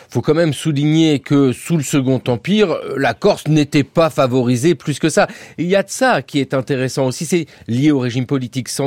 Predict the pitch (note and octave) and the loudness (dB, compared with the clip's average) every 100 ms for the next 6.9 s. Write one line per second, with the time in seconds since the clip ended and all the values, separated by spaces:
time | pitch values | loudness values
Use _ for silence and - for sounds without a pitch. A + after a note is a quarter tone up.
0 | C3+ C#3+ B2 G#2+ A2+ G#2+ A2+ B2+ C3 G3 | -4 -4 -4 -4 -4 -4 -6 -6 -4 -4
1 | C#3+ B2+ A#2 - D#3 - B2+ A#2 A2 A#2+ | -4 -4 -4 -4 -4 -4 -4 -4 -4 -4
2 | C3+ A#2+ C3 - A2 G#2+ B2+ - A2+ G#2+ | -4 -4 -4 -4 -6 -2 -4 -4 -8 -6
3 | G#2+ G#2+ A#2 - - - - B2+ B2 - | -4 -4 -6 -10 -20 -14 -2 -2 -2 -4
4 | A2+ G#2+ - G#2 F#2+ - - A#2+ A2 A2 | -4 -4 -4 -6 -6 -12 -8 -6 -4 -2
5 | G#2+ G#2+ G3+ G2+ - A#2 C3+ D3 G3+ - | 0 0 -2 -4 -10 -2 0 0 -4 -20
6 | G#3 F#3+ G3 - F3 B2+ - A#2+ | -8 -2 -2 0 -4 -4 -6 -4